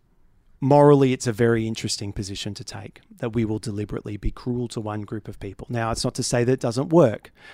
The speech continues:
I have two children. I'm sure if I beat up one of them to deter the other one from doing something, it would work. Um, and I don't think that's the question. But when you actually meet people who have deliberately been, um,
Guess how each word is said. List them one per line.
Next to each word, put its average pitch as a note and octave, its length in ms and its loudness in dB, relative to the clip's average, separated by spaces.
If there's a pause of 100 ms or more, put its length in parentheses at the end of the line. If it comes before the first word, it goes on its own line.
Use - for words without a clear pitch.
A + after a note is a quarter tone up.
(140)
I G#2+ 140 -2
have G#2+ 140 -4
two A2+ 180 0
children. A2+ 480 0
I'm A#2 100 -2
sure A2 240 -4
if A2 140 -8
I A2 80 -4
beat A#2+ 400 -6
up B2+ 180 -4
one A2+ 200 -4
of G#2+ 100 -8
them A2+ 160 -2
to A2+ 120 -6
deter G#2+ 300 -4
the G#2+ 140 -4
other G#2+ 160 -6
one A#2 220 -2
from A2+ 320 -2 (240)
doing A2 280 0
something, A2+ 440 -2
it C3 160 -2
would B2+ 180 2
work. C3+ 400 0 (480)
Um, G#2+ 460 -6
and A#2+ 160 -2
I B2 60 2
don't B2 200 0
think A2+ 160 -4
that's A2+ 240 -6
the A2+ 100 -8
question. G#2 440 -6
But A2 340 -4 (420)
when C3 300 4
you B2 120 4
actually C3 360 0
meet B2 220 -2
people A2 400 -6
who G#2+ 100 -6
have G#2+ 220 -6
deliberately C3 720 -4
been, G#2+ 420 -8 (460)
um, G#2+ 400 -4